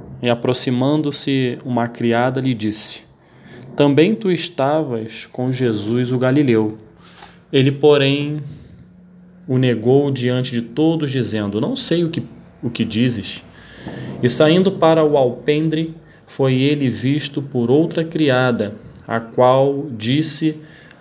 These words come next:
aos que ali estavam: "Este também estava com Jesus o Nazareno." E ele negou outra vez com juramento: "Não conheço tal homem."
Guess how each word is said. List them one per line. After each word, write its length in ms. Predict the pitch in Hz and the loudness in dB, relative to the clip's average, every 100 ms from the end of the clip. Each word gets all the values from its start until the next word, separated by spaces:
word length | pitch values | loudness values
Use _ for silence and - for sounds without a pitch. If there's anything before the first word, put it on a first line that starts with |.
| - - - | -20 -16 0
aos 260 | 120 120 | 4 4
que 140 | - 139 | 2 2
ali 200 | 123 139 | 2 0
estavam: 720 | 135 - 110 107 101 101 98 - | -2 -4 -4 -2 -2 -6 -8 -4
"Este 400 | 123 127 131 139 | 2 4 2 -4
também 440 | 135 151 139 135 143 | -6 -6 -4 -4 -4
estava 460 | 139 143 139 139 | -6 -6 -4 -4
com 220 | 135 143 | -6 -6
Jesus 580 | 143 147 127 123 143 156 | -2 0 0 0 2 2
o 80 | 127 | 2
Nazareno." 640 | 107 104 104 101 98 92 - - - - - - 113 | 0 0 -2 -2 -4 -8 -12 -20 -20 -20 -20 -10 -4
E 100 | 110 | 0
ele 320 | 117 123 131 | 4 4 4
negou 580 | 123 113 101 117 131 131 - | 0 -2 0 0 0 -4 -6
outra 480 | 120 135 175 165 147 | 0 0 0 2 2
vez 400 | 101 117 123 123 | 2 2 2 0
com 220 | - 123 | -2 -2
juramento: 720 | 117 123 117 104 101 101 - | 0 0 0 -2 -4 -6 -6
"Não 160 | 107 147 | -2 -2
conheço 580 | - 247 196 254 - 139 | 0 0 2 2 0 2
tal 180 | 123 | 4
homem." 320 | 113 143 127 | 4 2 0